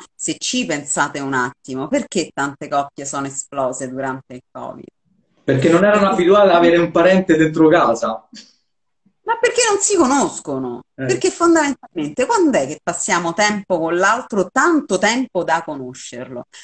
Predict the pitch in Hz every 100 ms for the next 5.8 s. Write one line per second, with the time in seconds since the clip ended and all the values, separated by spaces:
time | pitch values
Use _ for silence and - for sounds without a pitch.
0 | - 311 285 147 147 226 196 - 160 202
1 | 254 202 156 147 - - 143 123 120 127
2 | _ - - - _ _ 202 254 180 160
3 | - 190 190 196 208 202 196 185 196 156
4 | 143 160 143 156 156 160 160 143 151 165
5 | 185 165 170 - 156 139 - 160